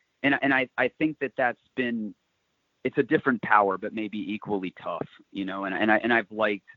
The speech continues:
I've liked that. Like, folks have said really sweet things to me, and I think, I don't know, maybe when that record came out, like, at least for a handful of people, it's what they needed. And I know it's what I needed. So I, I hope to get to do it again. I, I really do, for sure.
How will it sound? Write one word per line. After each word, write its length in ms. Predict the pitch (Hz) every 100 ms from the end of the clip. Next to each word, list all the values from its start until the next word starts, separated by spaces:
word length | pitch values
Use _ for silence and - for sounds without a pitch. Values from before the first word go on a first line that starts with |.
| _
I've 180 | 110 98
liked 260 | 98 87 -
that. 240 | 87 85 -
Like, 200 | 98 - _ _ _ _ _ _
folks 180 | 135 131
have 100 | 120 -
said 140 | 123
really 260 | 107 117 107 -
sweet 220 | 117 110 -
things 200 | 110 104
to 60 | 104
me, 120 | 95
and 80 | 92
I 80 | 95
think, 280 | 120 113 - _ -
I 60 | 135
don't 80 | 135
know, 100 | 117
maybe 220 | 113 123
when 140 | 117
that 140 | 110 98
record 280 | 107 - 101
came 180 | 101 95
out, 220 | 101 90
like, 200 | 90 87 _ _ _ _ _ -
at 100 | 131
least 200 | 151 147
for 140 | 143
a 60 | 127
handful 420 | 135 135 120 104
of 80 | 98
people, 320 | 104 90 95
it's 140 | 98 -
what 160 | 107
they 120 | 98
needed. 360 | 95 95 90 82
And 80 | 95
I 80 | 110
know 200 | 131 127
it's 120 | -
what 120 | 107 95
I 140 | 98
needed. 260 | 92 87 87
So 180 | - 98 - -
I, 80 | 143
I 100 | 143 147
hope 200 | 196 -
to 60 |
get 160 | 127 120
to 60 | 113
do 200 | 110 104
it 60 |
again. 260 | 95 95 90
I, 200 | 90 104 -
I 60 |
really 300 | 104 113 95
do, 220 | 90 90 80
for 120 | -
sure. 300 | - 90 80